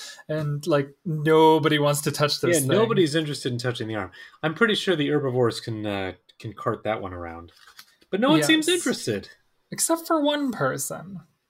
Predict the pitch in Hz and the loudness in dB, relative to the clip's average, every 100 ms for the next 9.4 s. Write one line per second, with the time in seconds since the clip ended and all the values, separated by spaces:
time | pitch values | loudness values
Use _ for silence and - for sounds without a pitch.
0 | _ _ 175 165 139 - _ 175 175 170 | _ _ -4 -2 -4 -10 _ -2 0 0
1 | - - 139 - - 175 165 143 _ _ | -2 -6 -6 -6 -8 -12 -16 -18 _ _
2 | _ - 143 170 165 202 170 147 - 147 | _ -6 -4 -4 -2 2 2 0 -4 -12
3 | 139 - _ _ _ _ _ _ _ _ | -14 -18 _ _ _ _ _ _ _ _
4 | - - - - - - - 120 - - | -8 -8 -6 -10 -12 -16 -14 -14 -14 -18
5 | - 190 - 202 - - - - - 151 | -14 -8 0 0 0 -8 -20 -14 -2 2
6 | 147 294 311 196 240 240 214 196 202 - | 6 8 8 8 10 10 10 8 8 8
7 | 190 156 160 151 - _ - - - - | 8 8 4 0 -6 _ -20 -20 -20 -20
8 | - - 185 151 123 120 104 101 98 104 | -20 2 6 6 6 4 4 2 2 2
9 | 202 240 - | 0 -2 -6